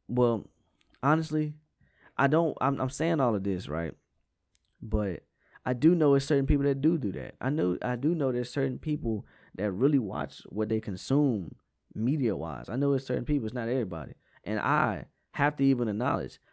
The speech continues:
I even like a little bit of toxic stuff. I can say that. I'm not a hypocrite. I do like a little, to watch a little toxic stuff, especially something that I wouldn't, can't relate to. I definitely, I ain't gonna lie, I was a reality, I still am kinda a reality T V show guy.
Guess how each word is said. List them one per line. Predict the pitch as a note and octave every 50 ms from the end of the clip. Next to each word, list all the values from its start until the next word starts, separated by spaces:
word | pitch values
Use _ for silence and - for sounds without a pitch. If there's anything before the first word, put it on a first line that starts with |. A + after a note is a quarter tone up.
| _ _ _
I | - C3+ D#3 F3 E3
even | D3 C#3 C3 B2 B2 B2 B2
like | C3 D3 D#3+ -
a | C3
little | B2+ B2+ C3 C3+ C#3
bit | C3+ C#3+ C#3+
of | D3 D3
toxic | - F#3+ E3+ F3 - - F#2+ -
stuff. | - - C#2+ - - - - _ -
I | - F3
can | - - D#3
say | D3+ A#2+ B2+ B2+
that. | C#3 - - -
I'm | - F3 F3+
not | F3 D#3 D#3+
a | D3
hypocrite. | C3+ D3 D#3 D#3 - - D#3+ D#3+ B3+ - _ _ _ _ _ _ _ _ _ _ _ _ _ _ _ _ _ _ _ _ _ _ _ _ _ _ _ _ _ _ - D#3
I | F3
do | E3+ E3 F#3 G3+
like | G3 G3 F#3 -
a | E3+
little, | E3 D#3 D#3 D3 -
to | - D3 C#3+
watch | C#3 C#3+ C3+ C3 -
a |
little | B2+ C3 B2+ A2+
toxic | - - A#2+ G#2+ - - -
stuff, | - G#2 F#2+ D#2+ B1+ - _ _ _ _ _ -
especially | - - - D#3 D3+ D3 C#3
something | C3 - C#3+ C3 C3 A#2
that | A2+ A2+ G2
I | F2+ F2 A2+
wouldn't, | C3+ C3+ B2+ B2 A#2 - -
can't | - C3+ G#2 A2+
relate | C3 C#3+ D#3+ F3 F3 -
to. | - F#2 D2+ D#2+ -
I | - - B2+
definitely, | C3+ C#3+ D3+ F3+ F3+ D3+ C#3+ B2 A#2 - _ _ _ _ _ _ _ _ _
I | - E3+
ain't | D#3 D#3+
gonna | E3+ E3+
lie, | E3 D#3+ D#3+ -
I | - - -
was | F3 F#3 F#3+ F#3 E3
a | F3
reality, | F3+ F3+ F3+ F3+ F3+ F3+ F3+ E3+ -
I | - A#2+ C3
still | C3+ - - E3+ E3+ F3
am | F#3 G#3 F#3 C#3
kinda | C3 E3+ - - D#3+ C3 B2+ - - - _ _
a | - A#2+
reality | C3 C#3+ D3 D#3 E3 E3 D#3 D3+
T | D3+ - E3 E3+ E3
V | D#3+ E3 E3+
show | - - E3 E3+ E3
guy. | F3+ F#3 G#3+ - -